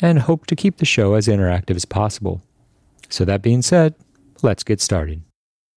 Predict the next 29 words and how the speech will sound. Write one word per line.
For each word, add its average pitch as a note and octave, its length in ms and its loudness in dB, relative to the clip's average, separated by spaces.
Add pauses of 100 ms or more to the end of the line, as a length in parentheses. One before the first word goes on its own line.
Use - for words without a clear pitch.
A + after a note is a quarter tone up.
(380)
In C3 140 2
the G#2+ 100 2
week G2 200 0
just - 240 -4
past, A2 360 -4
the G#2 60 -2
Treasury C3+ 400 -2
market F2 400 -2
had E2+ 320 -4 (220)
several G2 500 -2
important F#2 800 -2
inputs F#2 580 -4
with D#2+ 300 -4
which D#2 240 -4
to E2 100 -4
contend, F#2+ 680 -2 (340)
and D3 120 0
the C3+ 40 2
net A2 200 2
result F#2 440 -2
was E2 420 -2
lower D2+ 300 -2
rates. D#2 440 -6 (400)
We F#3+ 140 0
came C#3 260 -2
into F#2 220 -2
the D#2+ 100 -2
week D#2+ 280 -4
expecting F2+ 680 -4